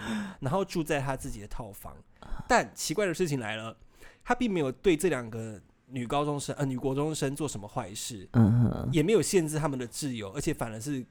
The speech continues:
Speaker 1: 攻击他们，攻-，就是提供他们吃住，然后提供他们
Speaker 2: 嗯哼。
Speaker 1: 不动产知识教材，让他们研读，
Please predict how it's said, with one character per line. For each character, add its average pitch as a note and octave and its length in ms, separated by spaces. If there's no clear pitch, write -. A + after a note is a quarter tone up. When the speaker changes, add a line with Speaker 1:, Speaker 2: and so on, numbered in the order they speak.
Speaker 1:
攻 C#3 180
击 C3+ 120
他 B2 100
们， A2+ 160
攻-， E3 160
就 E3+ 120
是 D#3+ 80
提 C#3+ 160
供 C3+ 100
他 D3 80
们 C3 140
吃 A#2 280
住， A2+ 280
然 A#2 100
后 A2+ 80
提 G#2+ 140
供 C3+ 180
他 D3 80
们 D3 100
Speaker 2:
嗯 D3 120
哼。 - 40
Speaker 1:
不 D3+ 120
动 E3+ 260
产 A2+ 380
知 D3+ 260
识 D3 220
教 C3 200
材， A#2+ 220
让 C#3 160
他 C#3+ 80
们 C#3 160
研 C3 420
读， - 140